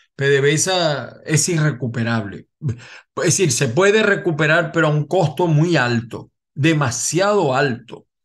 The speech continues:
Y la situación económica es muy delicada. Eh, yo les voy a colocar un, un, para que ustedes vean lo que opina José Guerra, a pesar de que cuando hizo este video, no sé qué, parece que estaba,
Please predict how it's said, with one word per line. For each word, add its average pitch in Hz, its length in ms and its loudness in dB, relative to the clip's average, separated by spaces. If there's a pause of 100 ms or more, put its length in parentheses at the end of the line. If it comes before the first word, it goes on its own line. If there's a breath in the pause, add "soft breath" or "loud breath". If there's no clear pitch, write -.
(960 soft breath)
Y 139 680 2 (580)
la 190 180 2
situación 165 1080 -2 (140)
económica 170 1080 -2 (520)
es 165 180 2
muy 170 360 2
delicada. 123 840 -4 (800 soft breath)
Eh, 139 380 -4
yo 151 160 2
les 175 80 0
voy 202 160 0
a 208 80 -2
colocar 160 420 0
un, 170 380 -6
un, 120 720 -6
para 127 240 -2
que - 80 -8
ustedes 139 340 0
vean 170 220 -2
lo 127 120 -4
que 135 100 -4
opina 135 360 -2
José 139 300 -2
Guerra, 131 340 0
a - 440 -18
pesar 120 260 -2
de 147 100 -4
que 151 80 -6
cuando 143 240 -4
hizo 127 180 -4
este 156 200 -4
video, 135 320 0
no 143 140 -2
sé 123 160 -4
qué, 143 100 -6
parece 120 520 -6
que 147 80 -6
estaba, 123 960 -2